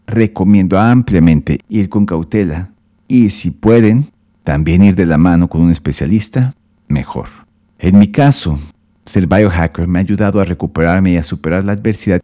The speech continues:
una adversidad que se me presentó después de sufrir un accidente, accidente que, que me dejó sin poder moverme e involucró una delicada cirugía cerebral.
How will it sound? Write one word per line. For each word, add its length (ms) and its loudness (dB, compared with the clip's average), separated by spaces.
una 120 0
adversidad 420 -2
que 180 -4
se 240 -2
me 180 0
presentó 720 -6
después 320 -6
de 60 -10
sufrir 260 -8
un 100 0
accidente, 640 -4
accidente 720 -6
que, 600 -10
que 120 -12
me 100 -2
dejó 240 -6
sin 200 -6
poder 260 -4
moverme 600 -2
e 80 -2
involucró 420 0
una 140 0
delicada 460 -4
cirugía 380 -8
cerebral. 440 -10